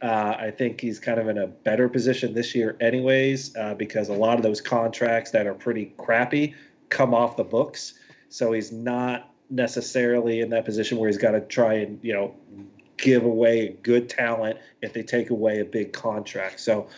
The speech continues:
I feel he's, he's fine. He's gonna run out his thing, but the only way I see him kinda losing it is if that team just does the Saint Louis game, like, ten games in a row. If that happens, then, uh, you, you,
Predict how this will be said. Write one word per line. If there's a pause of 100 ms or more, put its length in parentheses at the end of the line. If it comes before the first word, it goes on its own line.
(680)
I
feel
he's,
he's
fine.
He's
gonna
run
out
his
thing,
but
the
only
way
I
see
him
kinda
losing
it
is
if (200)
that
team
just
does (460)
the
Saint
Louis
game, (180)
like, (520)
ten
games
in
a
row.
If
that
happens,
then, (1300)
uh,
you,
you,